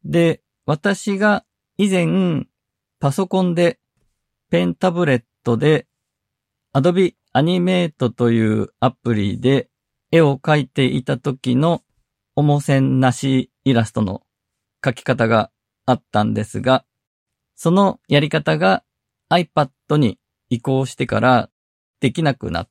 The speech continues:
たんですね。でも最近iPadでの主線なしイラストの描き方を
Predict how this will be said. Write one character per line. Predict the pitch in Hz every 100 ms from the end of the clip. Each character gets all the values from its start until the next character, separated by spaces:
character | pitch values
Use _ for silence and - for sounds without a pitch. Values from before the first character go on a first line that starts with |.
| -
た | -
ん | -
で | -
す | -
ね。 | 113 135 _ _ _ _ _
で | 196 190
も | 196 185 _ _
最 | - 156 156
近 | - 160 196 208 _ _ -
iPad | 139 117 117 110 _ -
で | 107 107
の | 151 156 _ _ _ _ _ -
主 | 131 123
線 | 123 113
な | 110
し | 107 117 104
イ | 107
ラ | 104
ス | - -
ト | 101 98
の | 113 123 - _ _ _ _
描 | - 113
き | -
方 | 127 110 120 117
を | 151 165